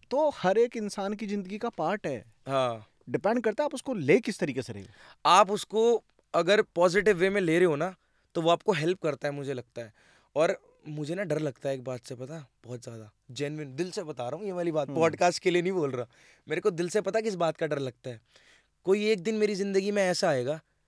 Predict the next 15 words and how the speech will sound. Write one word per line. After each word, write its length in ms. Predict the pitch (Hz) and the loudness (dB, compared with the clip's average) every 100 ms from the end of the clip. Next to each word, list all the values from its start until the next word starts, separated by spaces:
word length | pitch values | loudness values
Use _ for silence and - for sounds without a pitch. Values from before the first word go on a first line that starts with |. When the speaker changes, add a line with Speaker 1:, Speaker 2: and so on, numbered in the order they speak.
| _ _ - | _ _ -8
Speaker 2:
कि 80 | 165 | -4
मैं 120 | 185 | -2
मूव 280 | 165 156 160 | -2 -2 -2
ऑन 120 | 160 | -4
हो 120 | 131 | -6
जाऊँगा 280 | 110 110 117 | -8 -12 -12
उससे, 320 | 131 - 110 _ _ _ _ _ _ _ _ _ _ _ _ | -14 -16 -18 _ _ _ _ _ _ _ _ _ _ _ _
और 120 | 147 156 | -8 -6
वो 220 | 131 156 | -6 -6
दिन 180 | 165 165 | -6 -8
बहुत 200 | 151 - | -10 -10
ख़राब 340 | 131 131 160 | -8 -6 -6
होगा 180 | 123 110 | -8 -10
मेरे 180 | 104 98 | -16 -20
लिए। 220 | 110 | -20